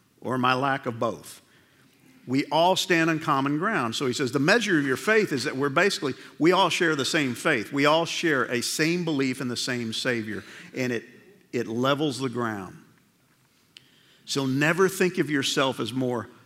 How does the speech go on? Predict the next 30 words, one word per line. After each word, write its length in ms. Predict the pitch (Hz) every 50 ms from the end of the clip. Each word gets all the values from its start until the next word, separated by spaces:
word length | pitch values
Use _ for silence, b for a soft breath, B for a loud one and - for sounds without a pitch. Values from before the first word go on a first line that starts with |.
| B B B
highly, 680 | - - - 147 143 151 156 160 160 147 131 120 120 117
more 220 | 120 135 131 120 -
spiritual, 720 | - - - 151 151 156 156 151 - - 131 113 113 117
more 240 | 117 123 135 131 127
deserving 760 | 120 123 123 113 123 151 170 180 170 139 139 127 123 127 127
of 200 | - 127 123 113
any, 160 | 131 135 131 135
than 320 | - - 127 127 127 135
anybody 420 | 135 139 135 123 127 123 120 120
else 220 | 123 120 113 - -
within 240 | 123 113 110 101 104
the 60 | 110
church. 320 | - - 190 165 - - - B B B B B B
And 100 | 143 170
isn't 120 | 208 220
that 160 | 196 190 185 185
easy 240 | 185 180 190 180
to 100 | 156 147
do? 260 | 135 135 147 160 170 175
Isn't 140 | - 147 170
it 120 | 175 160
easy 260 | 165 170 165 165 156
to 60 | 127 127
look 260 | 127 135 151 151 175
at 100 | 165 -
people 320 | - 156 151 156 151 147
and 120 | 139 131 123
just 260 | 127 117 - - 117
judge 260 | 110 127 131 139 135
them 280 | 151 151 147 151 147